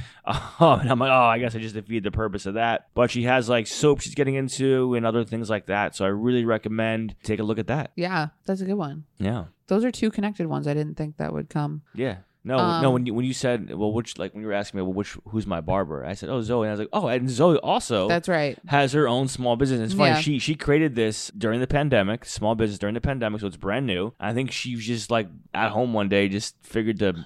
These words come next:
Speaker 2: Mixing stuff.
Speaker 1: mix some stuff together, and all of a sudden that blew up to,
Speaker 2: Yeah.
Speaker 1: you know, um, all sorts of oils and, and soaps now.
Speaker 2: Hmm. Yeah, and you can find her on Instagram too?
Speaker 1: Yeah.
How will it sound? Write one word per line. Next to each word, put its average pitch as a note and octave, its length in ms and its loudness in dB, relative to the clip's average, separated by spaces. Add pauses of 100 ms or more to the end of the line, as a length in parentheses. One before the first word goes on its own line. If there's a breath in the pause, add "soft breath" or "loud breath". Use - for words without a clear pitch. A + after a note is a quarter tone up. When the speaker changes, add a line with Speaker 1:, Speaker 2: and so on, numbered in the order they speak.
(140)
Speaker 2:
Mixing E3 380 -8
stuff. E3+ 260 0
Speaker 1:
mix B2+ 260 -2
some B2+ 200 -2
stuff C#3 260 2
together, G#2 500 0
and G#2 80 0
all G#2+ 120 0
of G#2+ 40 -4
a - 40 -14
sudden A#2 220 0
that G2 140 0
blew G#2+ 220 0
up A2+ 220 0
to, G#2 360 2 (100)
Speaker 2:
Yeah. D#3+ 280 2 (140)
Speaker 1:
you A2 160 0
know, F#2 340 0 (140)
um, F2 240 -4
all G2 100 -2
sorts A2+ 300 -2
of E2+ 100 -6
oils G#2 540 4
and, F2+ 160 0
and F2 180 -4
soaps A2 380 -4
now. D2+ 240 -8 (100)
Speaker 2:
Hmm. A3 200 -6 (180)
Yeah, F#3 280 -2
and D3+ 140 -4
you F3+ 120 -2
can F#3 120 -2
find F3 240 -4
her E3+ 80 0
on D3+ 120 -4
Instagram F3 360 -4
too? B3 200 -2 (140)
Speaker 1:
Yeah. C#3 140 -4